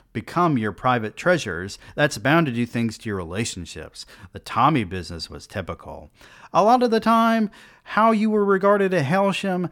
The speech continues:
how much you were liked and respected, had to do with how good you were at creating. Ruth and I often found ourselves remembering these things a few years ago,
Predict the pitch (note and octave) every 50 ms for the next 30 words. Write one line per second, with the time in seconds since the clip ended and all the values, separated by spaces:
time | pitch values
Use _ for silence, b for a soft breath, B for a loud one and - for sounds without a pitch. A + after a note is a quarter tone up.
0 | B B B - E3+ F#3+ G3 G3+ G3+ G3 F#3 - G3+ G3+ F3+ F#3 E3 C3 B2 C3+
1 | D3+ E3 D#3 - - D#3+ D#3+ E3+ E3 - - - A#2 A#2+ A#2 - - A#2 A2+ A2
2 | - B B B B B - F#3 G3+ G3+ F#3 E3+ D#3 D#3+ D#3+ D3+ C#3+ C3 B2 A#2
3 | D3 E3 E3+ D#3+ C3 G#2+ A#2+ C3+ C3+ A2+ G2+ F#2 F#2 G2 G2+ G#2 F#2+ G2+ G#2+ A2+
4 | - - - A2 A#2 G#2+ G2+ - G3 - - D2+ D#2 - - - b b b b
5 | b b b - D3+ G3+ A3+ G#3+ - G#3 F#3 D3+ C#3 C#3+ D3+ C3+ A2 A#2 B2+ C3+
6 | - - C3 A#2 - C3 B2+ C3+ C3+ B2+ A#2 A#2 A2+ - - A2+ G#2+ G#2+ G#2 G2
7 | G2 F#2 G2 A#2 B2 B2 A#2 A#2 A#2 A2+ G#2+ G#2+ G#2 G2+ - - G2+ G2+ G2 G2+
8 | G2 F#2 - - B B B B B B B B B B B C3+ - - G#3 A3+
9 | B3 C4 B3 G3+ F#3 G#3 G#3+ F#3 - C3 G2+ F2+ F#2+ F2 D#2+ D2 C2 D2+